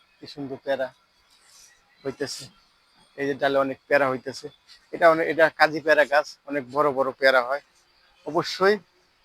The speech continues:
সবাই এরকম আমার মতো গাছ লাগাবেন। গাছ লাগাইলে পরিবেশ ভালো থাকে, পরিবেশ সুন্দর হয়। সবাইকে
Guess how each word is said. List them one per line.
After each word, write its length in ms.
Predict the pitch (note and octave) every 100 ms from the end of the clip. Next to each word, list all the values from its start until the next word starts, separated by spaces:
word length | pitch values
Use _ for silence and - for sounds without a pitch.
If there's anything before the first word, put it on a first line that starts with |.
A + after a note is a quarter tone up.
| _ _ _ _ _ _ _ _ _ _ _ _ _ _ _ _ _
সবাই 520 | - - D3+ D#3 D3 C3+ _ _ _ _ _ _ _
এরকম 320 | D3 D#3+ D#3+
আমার 220 | D3 D3 D3
মতো 220 | C#3+ D#3
গাছ 220 | D3+ D3+ -
লাগাবেন। 400 | D3+ D3 D#3+ F3 _ _ _ _ _ _ -
গাছ 220 | D3 D3 D3+
লাগাইলে 300 | D3 D3 C#3+
পরিবেশ 500 | - D3 D3 D3 B2+
ভালো 200 | C#3+ D3+
থাকে, 320 | D3 D3+ E3 _ _ _ _
পরিবেশ 320 | D#3 C#3+ C#3 C#3+
সুন্দর 400 | - D3+ C#3 B2+
হয়। 180 | A#2 A2+ _ _ _ _ _ _ _ -
সবাইকে 640 | - D#3+ F3+ D#3 F3